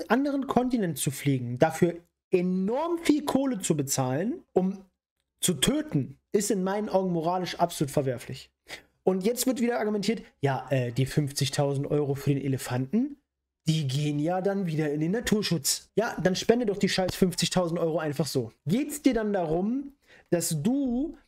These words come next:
dein Jagdglück haben kannst, um diesen Elefanten wegzuflexen? Oder geht's dir wirklich um den Naturschutz? Und da geht's dann einfach nur darum, oh, da steht noch mal auf der Liste, einen Elefanten würde ich auch gern mal schießen. Und da muss ich euch sagen,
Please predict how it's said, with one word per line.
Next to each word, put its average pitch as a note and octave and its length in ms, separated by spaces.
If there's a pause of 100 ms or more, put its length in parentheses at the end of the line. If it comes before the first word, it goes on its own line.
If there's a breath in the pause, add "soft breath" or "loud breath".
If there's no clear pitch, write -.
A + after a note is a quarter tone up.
(140)
dein E3+ 240
Jagdglück F#3 760
haben D#3 300
kannst, D3+ 340
um D#3+ 100
diesen E3 220
Elefanten E3 800
wegzuflexen? D3+ 1040 (180)
Oder A3 220
geht's F#3+ 320
dir G3 160
wirklich G#3+ 300
um F#3+ 100
den F3+ 100
Naturschutz? - 800 (260 loud breath)
Und E3+ 160
da C4 120
geht's D4 180
dann C4 100
einfach G#3+ 220
nur G3 100
darum, G3+ 380 (120)
oh, C3+ 120
da C#3+ 120
steht G3 220
noch F#3+ 80
mal F3+ 120
auf D#3 120
der D3 80
Liste, G3 300
einen F3 80
Elefanten D#3 480
würde F#3+ 100
ich D3+ 80
auch A#2+ 160
gern G#2+ 160
mal G#2 100
schießen. A#2+ 380 (300)
Und D#3 140
da A#3 100
muss C4+ 120
ich A#3+ 100
euch G3+ 120
sagen, G#3+ 340